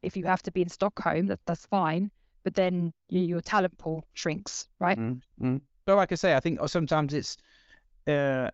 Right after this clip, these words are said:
Speaker 2: sometimes you can go for a lesser experienced person in the talent pool because they amplify the team. Um, not necessarily the, you know, the, the day-to-day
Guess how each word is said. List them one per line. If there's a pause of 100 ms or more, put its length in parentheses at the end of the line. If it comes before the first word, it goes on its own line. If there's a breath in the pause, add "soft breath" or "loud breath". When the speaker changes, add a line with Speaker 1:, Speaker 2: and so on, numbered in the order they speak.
(120)
Speaker 2:
sometimes
you
can
go
for (140)
a
lesser
experienced
person
in
the
talent
pool
because
they
amplify
the
team. (720)
Um,
not
necessarily
the,
you
know,
the, (480 loud breath)
the
day-to-day